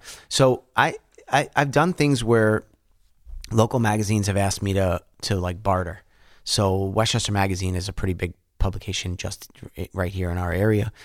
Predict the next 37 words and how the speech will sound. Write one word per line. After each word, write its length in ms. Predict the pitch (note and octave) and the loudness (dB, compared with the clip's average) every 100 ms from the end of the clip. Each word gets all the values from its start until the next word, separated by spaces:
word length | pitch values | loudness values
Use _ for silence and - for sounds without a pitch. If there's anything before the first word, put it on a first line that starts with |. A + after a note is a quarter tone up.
| - - | -20 -2
And 240 | G#2 G2+ | 0 2
they, 380 | G2+ G#2+ G#2+ G2+ - - | 2 2 2 -2 -6 0
they 180 | A2+ | 2
asked 240 | A#2+ B2 - | 2 0 0
me 140 | A2 | 2
to 80 | G#2 | 2
barter 460 | F#2 G2+ G2+ G2 G2 | 2 2 4 2 0
some, 460 | - F#2+ F#2 F#2 | -2 -4 -2 -4
some 180 | - G2 | -4 -6
photography 380 | G2+ G#2 G#2+ G#2 | -2 0 0 -4
services 460 | - G2+ - G#2+ G#2 | -2 -2 -2 -4 -6
for 160 | - | -4
some 160 | A2 A#2+ | -2 0
ad 140 | A#2+ | -2
space. 320 | - G2 - - _ | -4 -8 -10 -18 _
I 80 | C3+ | -2
thought 140 | C#3+ C3 | 0 2
that 80 | B2 | 2
was 100 | A2 | 2
a 40 | |
great 140 | A2+ | 2
opportunity. 500 | G#2+ - - G#2 G#2 | 2 -2 -4 -4 -6
So 340 | A2+ - G#2 - - - | -4 -2 -2 -2 -14 -8
I 100 | - A2 | -2 2
did 180 | A2+ | 4
it. 220 | A2 - _ _ _ _ - | 2 0 _ _ _ _ 0
Um, 360 | G2+ G2 G2 - _ | 2 2 -2 -8 _
I 100 | G#2+ | 2
like 220 | A2+ G#2+ - | 4 2 0
to 100 | G2+ | -2
think 300 | G#2+ G#2 - | 0 -2 0
that 440 | G2+ G2 - - - - _ | 2 2 -2 -12 -20 -20 _
the 140 | - G2+ | 0 0
photos 420 | - A2 G#2+ G#2 | 2 4 4 2
that 120 | G2+ | 0
I 80 | F#2 | 0
took 380 | F2+ G#2+ - | 0 -2 -2